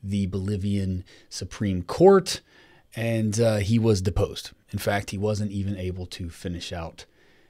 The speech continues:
his term, his recent current term, which was to end in January. He has instead fled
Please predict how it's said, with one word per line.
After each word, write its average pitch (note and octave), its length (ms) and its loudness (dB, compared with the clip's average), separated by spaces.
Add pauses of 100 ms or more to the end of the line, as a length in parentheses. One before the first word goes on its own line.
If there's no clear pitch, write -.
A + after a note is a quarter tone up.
(180)
his F2 300 -8
term, D#2+ 540 -2 (140)
his E2+ 360 -10 (160)
recent F#2 580 -2
current A#2+ 460 -4
term, D#2+ 340 -10
which F2 220 -10
was E2+ 140 -10
to - 120 -16
end E2+ 240 -10
in F2 160 -10
January. G2+ 500 2
He G2 120 0
has F#2 180 0
instead F#2+ 340 -4
fled A#2+ 540 0